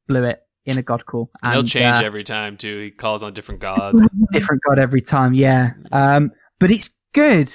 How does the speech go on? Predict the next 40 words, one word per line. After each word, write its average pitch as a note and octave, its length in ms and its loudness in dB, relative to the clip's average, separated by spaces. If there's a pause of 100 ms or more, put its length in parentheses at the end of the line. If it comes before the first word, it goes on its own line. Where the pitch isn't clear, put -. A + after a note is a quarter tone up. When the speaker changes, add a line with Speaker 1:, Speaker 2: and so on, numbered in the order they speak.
Speaker 1:
And D#3 400 0
one G#3+ 140 4
of B3+ 80 2
the A3 80 0
things F3+ 280 2
I D3+ 80 2
like, D#3+ 360 -2
because F3+ 280 -2
there's, F3+ 260 2
um, D3+ 440 2 (280)
whatever D3 300 2
the C#3 100 2
purple C#3+ 640 2 (140)
resource C#3 600 -2
is B2+ 100 -10
called, A#2+ 480 -8 (140)
bonus C3+ 440 0
if - 180 -10
you C#3 80 -6
use C3+ 380 -2 (340)
a C#3 60 -4
specific - 540 -2
weapon C#3 320 -2
on C3+ 100 4
each C#3 180 -2
escape C3+ 360 -2
attempt. - 460 -8 (640)
Um, A#2+ 340 0
I've C#3+ 220 0
been D#3+ 160 4
encouraged D3 640 0
to C#3+ 80 -4
sort - 180 -4
of - 60 -2
mix D3 380 0
it - 100 -2
up, - 280 -2
even D3+ 300 0
though, C3+ 280 2 (560)
um, B2+ 400 2